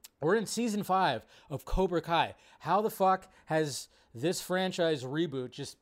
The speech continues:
worked so goddamn well? I mean, I'm not saying it's like, you know, oh my God, it's the best thing ever, but at the same time, but it's just, it's just so goddamn enjoyable.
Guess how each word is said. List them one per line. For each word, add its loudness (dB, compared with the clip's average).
worked -2
so 2
goddamn 2
well? -2
I -6
mean, -6
I'm -4
not -2
saying -2
it's -6
like, -2
you -4
know, -2
oh -2
my 4
God, 4
it's -2
the -6
best 4
thing 0
ever, 2
but 2
at 0
the -16
same -4
time, -2
but -2
it's -4
just, -4
it's -2
just 0
so 4
goddamn 0
enjoyable. -2